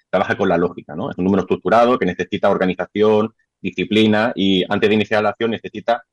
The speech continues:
saber los pasos que tiene que dar, ¿no? Esa sería la parte equilibrada de ese número, ¿sí? Pero, por ejemplo, si hay un número once, que es un número maestro que tiene que ver con la intuición, si ese cuatro es muy rígido, bloquea al once, bloquea la parte intuitiva. Entonces, por eso hay que hacer un análisis relacional de los números, ¿no?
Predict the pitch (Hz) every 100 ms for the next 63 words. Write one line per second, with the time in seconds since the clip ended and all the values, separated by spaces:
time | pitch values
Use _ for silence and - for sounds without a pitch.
0 | _ - 92 104 101 - 98 95 92 90
1 | 85 80 78 92 143 _ _ 104 117 113
2 | 117 98 117 117 - 139 87 92 90 98
3 | 110 127 107 90 - 92 85 78 - -
4 | 110 - _ - - - - 110 110 110
5 | 135 117 98 131 135 135 127 127 147 120
6 | 131 104 104 104 104 117 98 90 101 101
7 | 101 - 98 92 95 - 120 113 _ _
8 | - 127 139 131 135 - 95 104 120 135
9 | 127 110 123 - _ _ - 101 98 92
10 | 104 95 95 90 - _ _ _ - 92
11 | 95 107 110 98 104 104 95 87 87 80
12 | 73 _ _ 120 117 117 123 131 127 123
13 | 123 123 120 117 101 98 95 95 107 120
14 | 101 80 87 82 71 78